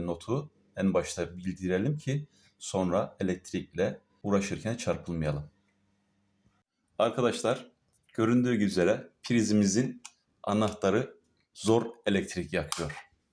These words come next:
Bu nasıl tamir yapılır? Onu şimdi size öğreteceğim. İlk önce şu gördüğünüz şeyleri,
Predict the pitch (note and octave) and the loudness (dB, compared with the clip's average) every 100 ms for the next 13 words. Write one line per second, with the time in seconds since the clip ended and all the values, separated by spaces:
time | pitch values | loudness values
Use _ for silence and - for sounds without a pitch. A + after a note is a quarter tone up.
0 | _ _ _ _ A#2+ A#2 A2 A#2 - - | _ _ _ _ 2 4 4 0 -2 -10
1 | - - _ _ - - G2 G#2+ G#2+ G2 | -18 -18 _ _ -4 2 4 4 2 2
2 | F#2+ F2+ D#2 - - _ - A2+ G#2 F2 | 2 0 -4 -6 -16 _ -2 0 0 -2
3 | E2 - F2 D#2+ D#2+ D2+ D2+ D#2 D2 _ | -2 0 0 2 0 -2 -6 -8 -8 _
4 | - - - - _ _ _ _ _ _ | -10 -10 -12 -20 _ _ _ _ _ _
5 | _ - C3+ G#2 F2+ E2+ A#2+ D3 - _ | _ -4 -2 0 0 2 0 -2 -12 _
6 | _ _ _ - A2+ G#2+ A2 G2 G2 F2+ | _ _ _ -8 0 2 4 4 4 4
7 | G2+ - - - - - _ - - A2 | 0 -4 -8 -16 -18 -18 _ -16 0 4
8 | F2+ F2 F#2+ - | 4 4 2 -2